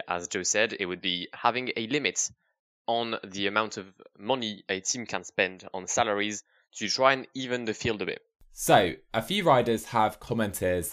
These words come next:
Speaker 2: on this subject in the past, and notably one that I have found is Alberto Contador. In twenty seventeen, when he was finishing his career at Trek Segafredo, he was in favour of introducing a salary cap. He says,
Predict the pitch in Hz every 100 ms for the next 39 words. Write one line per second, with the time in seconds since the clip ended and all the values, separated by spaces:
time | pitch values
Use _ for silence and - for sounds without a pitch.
0 | - 107 104 92 - 92 82 92 - -
1 | 107 98 92 104 90 87 - - 101 98
2 | 120 147 92 101 95 90 - _ _ 104
3 | 104 101 104 107 95 - 90 87 85 -
4 | 92 - 92 110 113 113 107 - 107 90
5 | 80 85 80 80 _ _ - 165 165 143
6 | 139 120 113 101 95 98 98 104 98 98
7 | 98 92 - - 131 110 104 101 101 -
8 | 95 92 90 87 _ - 95 - - 101
9 | 95 90 98 92 87 87 - _ _ _
10 | _ - 165 180 143 117 117 113 113 110
11 | 95 85 85 - 98 90 - 104 90 98
12 | 95 98 95 98 92 90 - 92 87 -
13 | 98 92 87 85 85 82 - 107 104 101
14 | 95